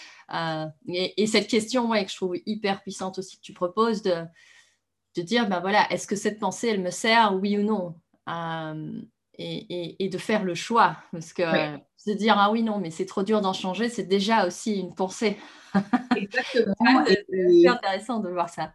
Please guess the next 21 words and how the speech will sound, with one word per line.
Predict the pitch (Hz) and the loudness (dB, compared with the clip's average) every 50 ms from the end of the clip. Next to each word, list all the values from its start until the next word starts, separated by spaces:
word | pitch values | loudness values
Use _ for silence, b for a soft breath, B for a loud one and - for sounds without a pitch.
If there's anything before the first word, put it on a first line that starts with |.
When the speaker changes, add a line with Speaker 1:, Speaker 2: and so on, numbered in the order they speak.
| _ - | _ -2
Speaker 2:
c'est | 220 | 0
exactement | 214 208 - 254 262 262 - 285 262 262 262 | 0 2 2 2 2 4 6 6 8 8 8
ça. | 262 - 294 285 269 220 190 | 6 6 6 6 6 6 6
Et, | - 226 220 180 - 214 | 4 4 4 4 4 6
et | 240 | 6
de | 233 240 240 | 6 6 6
se | 233 - 269 | 6 6 4
dire, | 226 226 240 269 294 294 277 247 226 | 6 8 8 10 10 10 8 6 4
euh, | 202 202 202 202 202 196 - | 2 2 2 2 0 0 -2
cette | - - 240 233 233 | 0 2 2 4 6
question, | - 294 277 - - 320 294 285 262 | 6 4 4 4 4 6 8 8 8
est-ce | - 233 233 | 8 4 2
que | - - | 2 2
ce, | 262 - - | 2 2 2
est-ce | - - 233 233 - | 2 2 2 4 4
que | - | 2
de | 247 - | 0 4
penser | - 269 269 269 - 269 | 6 6 8 8 8 4
ça, | 254 - 269 262 | 4 4 2 2
ça | 240 - 214 196 | 2 2 2 2
m'aide | 196 208 226 233 220 180 - - | 4 6 6 6 6 4 2 -4